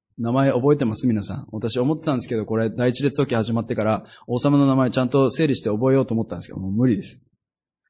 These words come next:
前回そのヨアシ王が出てきた時に、祭司の名前覚えてますか？エホヤダさんね。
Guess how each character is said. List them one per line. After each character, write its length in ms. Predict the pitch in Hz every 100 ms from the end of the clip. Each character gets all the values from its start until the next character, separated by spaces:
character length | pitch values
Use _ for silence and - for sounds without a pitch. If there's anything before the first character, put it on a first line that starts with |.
| _ _ _ _ _ _ _ _ _ -
前 160 | 175 190
回 280 | 170 147 120
そ 120 | 143
の 100 | 135
ヨ 180 | 143 160
ア 40 |
シ 120 | 147
王 80 | 165
が 100 | 127
出 100 | 120
て 100 | 127
き 60 | -
た 120 | 107
時 180 | 104 120
に、 320 | 127 - -
祭 260 | - 165 151
司 240 | 143 123
の 120 | 110 107
名 120 | 110
前 140 | 113
覚 200 | 104 120
え 20 |
て 80 | 117
ま 100 | 98
す 80 | -
か？ 180 | - - _ _ _ _ _ _ _ _ _ _ _ _ _ _ _ _ _ _ _ _ 107
エ 80 | 101
ホ 160 | 117
ヤ 100 | 117
ダ 100 | 113
さ 120 | 117
ん 60 | 107
ね。 220 | 147 -